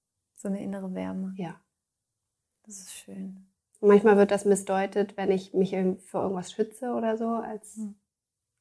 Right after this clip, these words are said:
Speaker 2: aber ist auch okay. Aber ja, das würde ich eigentlich sagen.
Speaker 1: Das ist schön.
Speaker 2: Ja.
Speaker 1: Es gibt zwei Fragen, die ich immer frage im Podcast.
Speaker 2: Mhm.
Speaker 1: Ähm, die eine Frage ist,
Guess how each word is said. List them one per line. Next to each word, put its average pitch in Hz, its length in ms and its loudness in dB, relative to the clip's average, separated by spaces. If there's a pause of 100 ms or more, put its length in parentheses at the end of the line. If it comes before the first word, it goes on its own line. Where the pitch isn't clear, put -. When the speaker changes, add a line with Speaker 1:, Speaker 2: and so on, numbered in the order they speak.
Speaker 2:
aber 208 240 -10 (480)
ist - 80 -20
auch - 160 -20
okay. - 160 -20 (1200)
Aber 196 180 2
ja, 156 260 2 (160)
das 202 200 -2
würde 185 140 6
ich - 120 -6
eigentlich - 440 -14 (1000)
sagen. 180 260 -14 (560)
Speaker 1:
Das 226 180 -8
ist - 180 -12
schön. 190 520 -10 (380)
Speaker 2:
Ja. 180 140 -6 (920)
Speaker 1:
Es - 120 2
gibt 233 200 6
zwei 247 220 8
Fragen, 220 380 6
die 208 60 0
ich 196 160 -8
immer 208 200 4
frage 170 340 4
im 160 120 -4
Podcast. - 540 -2 (120)
Speaker 2:
Mhm. 190 400 6 (460)
Speaker 1:
Ähm, 190 560 2 (300)
die 208 180 4
eine 226 240 8
Frage 208 380 0
ist, - 360 -2